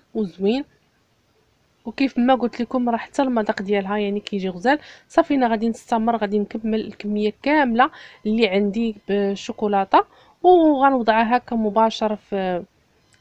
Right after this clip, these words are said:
في سوبيره ولا فاش غنوضعوا الحلوه ديالنا، صافي، وغادي نسد عليها، وغادي ندوز ان شاء الله باش ن-، ن-، نفند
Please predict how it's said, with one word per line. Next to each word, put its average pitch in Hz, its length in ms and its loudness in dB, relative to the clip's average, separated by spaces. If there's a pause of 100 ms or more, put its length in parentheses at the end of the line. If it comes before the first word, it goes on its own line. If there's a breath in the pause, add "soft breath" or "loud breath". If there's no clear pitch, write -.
في 311 340 4
سوبيره 240 600 2
ولا 220 120 0
فاش 214 260 -8
غنوضعوا 202 320 -6
الحلوه 208 280 -2
ديالنا، 196 340 0 (360 soft breath)
صافي، 339 280 4
وغادي 240 320 4
نسد 180 320 -8
عليها، 196 320 0 (340 soft breath)
وغادي 311 320 4
ندوز 247 220 -2
ان 247 80 0
شاء 233 240 -4
الله 277 240 2
باش 254 240 -2
ن-، 233 80 0 (500)
ن-، 190 140 -4
نفند 247 440 0